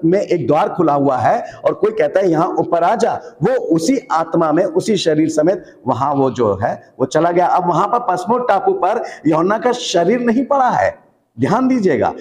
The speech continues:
क्योंकि वो शरीर आत्मा बन चुका है और वो आत्मा बन चुका है और उसी आत्मा में वो कहाँ चला गया? वो स्वर्ग के अंदर चला गया। ये अद्भुत बात है, यही चीज सिखाना चाह रहा था मैं आपको।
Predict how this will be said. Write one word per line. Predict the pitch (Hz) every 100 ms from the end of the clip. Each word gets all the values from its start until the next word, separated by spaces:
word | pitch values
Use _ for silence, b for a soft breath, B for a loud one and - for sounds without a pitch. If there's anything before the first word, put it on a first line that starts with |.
| B
क्योंकि | - 196
वो | 254 180 254
शरीर | 262 - 160 208 247 -
आत्मा | 175 208 247 262
बन | 226 196
चुका | - 165 151
है | 104 92 82 - b
और | -
वो | 175
आत्मा | 220 226 - 185 226 240
बन | 202
चुका | 185 170 175
है | 226
और | 202
उसी | 170 240 247 -
आत्मा | 156 156 165
में | 165 208 - B
वो | 151
कहाँ | 160 156 185
चला | - 170
गया? | 165 165 - - -
वो | 143
स्वर्ग | - 131 117 -
के | 98
अंदर | 95 92 87 _
चला | - 78
गया। | 71 _ _ _ _ _ -
ये | 110 143 147
अद्भुत | 139 147 185
बात | 123 127 123
है, | 160 160 - 107
यही | 135 190 185
चीज | 170 -
सिखाना | 127 101 98 98
चाह | - 71
रहा | -
था | - _
मैं | _
आपको। | - _ _ _